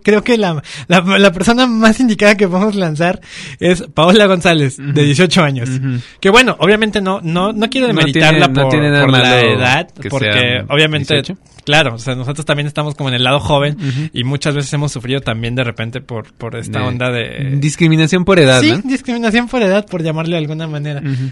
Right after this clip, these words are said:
Speaker 1: Entonces, pues bueno, aparte, eh, yo, yo, eh, tengo, tengo por ahí una, una muy buena amiga, este, por ahí saludos a Andrea, que la conozco desde que teníamos como dieciséis años y es una persona muy entregada a la política desde que tiene, desde que la conozco, entonces
Speaker 2: Ujú.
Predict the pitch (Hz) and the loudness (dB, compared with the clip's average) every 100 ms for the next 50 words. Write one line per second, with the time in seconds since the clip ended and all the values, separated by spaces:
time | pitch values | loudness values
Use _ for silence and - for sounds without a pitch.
0 | - 160 185 185 - - 147 160 151 - | -6 -4 -2 -2 -6 -4 -2 0 -2 -2
1 | 147 180 190 185 156 151 151 165 151 156 | -2 -2 -2 -2 -2 -2 -2 -4 0 0
2 | 156 156 151 92 143 147 127 143 139 151 | 2 0 -2 -6 -8 -4 -6 -6 -4 -4
3 | 156 127 - 165 151 131 135 139 151 143 | -4 -6 -6 -4 -2 0 0 -2 -4 -4
4 | 147 143 139 160 165 160 143 143 139 139 | -2 -2 -2 -2 -2 -2 -4 -2 -2 -2
5 | 156 120 - 117 127 120 127 139 131 135 | -4 -8 -8 -8 -4 -4 -4 -6 -6 -6
6 | 123 127 - - - - - - 147 135 | -4 -6 -10 -20 -20 -20 -20 -4 -2 0
7 | 131 127 127 127 123 143 - - 151 143 | 0 0 0 -2 -4 -12 -16 -12 -4 -2
8 | 151 147 143 175 156 135 127 131 131 135 | -2 -4 -2 -2 0 -2 -4 -8 -4 -4
9 | 139 143 147 143 135 123 120 113 143 135 | -4 -6 -10 -14 -10 -8 -8 -6 -6 -4
10 | 151 151 160 139 131 151 143 143 143 139 | -4 -4 -4 -4 -4 -4 -6 -6 -6 -6
11 | 139 - 147 143 175 175 160 143 147 147 | -6 -10 -6 -2 0 0 0 0 2 2
12 | 139 131 127 127 135 143 127 117 120 120 | 0 -2 -6 -6 -4 -2 -2 -4 -6 -6
13 | - 127 127 131 123 127 127 131 131 127 | -6 -6 -4 -4 -4 -6 -6 -2 -4 -2
14 | 147 - 127 127 139 143 | -2 -2 -6 -4 -4 -2